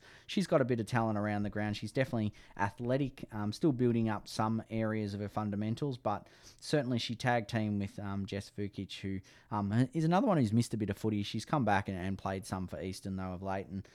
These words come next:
whatnot. So she's another one. Um, and Gemma Rigoni, who hadn't played in a month as well, also came back from Metro. Nine touches, couple of rebounds, looked pretty exciting. So all in all, they had quite a few that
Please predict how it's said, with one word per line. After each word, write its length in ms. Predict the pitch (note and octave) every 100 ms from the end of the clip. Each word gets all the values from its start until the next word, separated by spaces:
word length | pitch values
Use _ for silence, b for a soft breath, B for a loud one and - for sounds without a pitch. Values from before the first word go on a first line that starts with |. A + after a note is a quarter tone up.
| b b b b
whatnot. 460 | A#2+ A#2+ C3 C3+ -
So 260 | - B2+ A2+
she's 300 | - C3+ A#2
another 260 | A#2 A#2
one. 320 | A#2 A#2 A#2 A2+
Um, 180 | A2 G#2+
and 180 | A#2
Gemma 260 | A2+ C3 A2+
Rigoni, 360 | G2+ G#2+ A2 G#2
who 80 |
hadn't 180 | G#2 G#2
played 220 | G2+ G#2+
in 80 | G2+
a 40 | G2+
month 280 | G#2 G2
as 120 | G2 F#2+
well, 280 | G#2+ G#2+
also 320 | G2 G#2 A#2 A2
came 260 | G#2+ G2+
back 180 | G2+ G#2
from 120 | G#2
Metro. 440 | G2+ G2+ G#2+ G2+ G2+ B B B
Nine 320 | B2+ B2+ A#2 A2
touches, 420 | A2 G#2 A2 F#2+
couple 280 | A#2 F#2+ F#2+
of 40 |
rebounds, 540 | G#2 G#2 G#2 G2+ G2
looked 160 | G2+ -
pretty 220 | G#2+ G2
exciting. 520 | F#2 - G2+ G#2 G#2
So 260 | G#2 A#2 G#2+ - B B B -
all 220 | F#3+ E3
in 100 | B2
all, 200 | B2+ B2+
they 120 | A#2
had 180 | B2 A#2
quite 200 | B2 G#2+
a 20 |
few 300 | - A#2 A#2
that 240 | G#2+ G2+